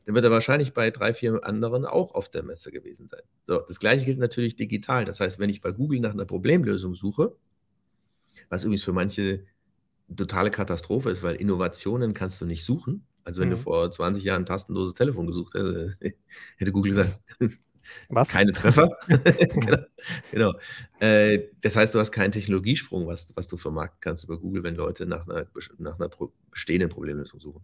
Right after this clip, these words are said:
Speaker 1: Das ist ein bisschen ein Problem, aber das Randthema können wir irgendwann anders mal machen. So, jetzt läuft er über diesen Messestand, <clears throat> informiert sich und er su-, sucht bei Google natürlich auch bei anderen.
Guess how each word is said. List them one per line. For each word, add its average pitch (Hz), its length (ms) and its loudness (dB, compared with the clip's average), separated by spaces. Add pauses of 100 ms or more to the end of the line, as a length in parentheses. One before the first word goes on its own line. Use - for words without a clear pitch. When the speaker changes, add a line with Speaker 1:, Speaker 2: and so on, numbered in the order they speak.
Speaker 1:
Das - 160 -20
ist - 60 -20
ein 80 60 -6
bisschen - 180 -8
ein - 20 -6
Problem, 76 220 -4
aber 69 80 -2
das - 180 -8
Randthema 71 380 -6
können - 160 -8
wir 62 60 -4
irgendwann 64 220 -6
anders - 200 -8
mal - 100 -12
machen. - 220 -16 (540)
So, 92 100 8
jetzt 92 140 8
läuft 110 160 10
er 131 60 8
über 113 80 8
diesen 95 180 0
Messestand, 143 500 2 (320)
<clears throat> - 1600 -10
informiert 95 420 4
sich - 160 -6
und 73 60 -2
er 73 80 -2
su-, 82 260 -6
sucht 87 240 -8
bei 90 100 4
Google 85 260 -2
natürlich 98 280 -2
auch 143 80 -2
bei - 100 -4
anderen. - 240 -8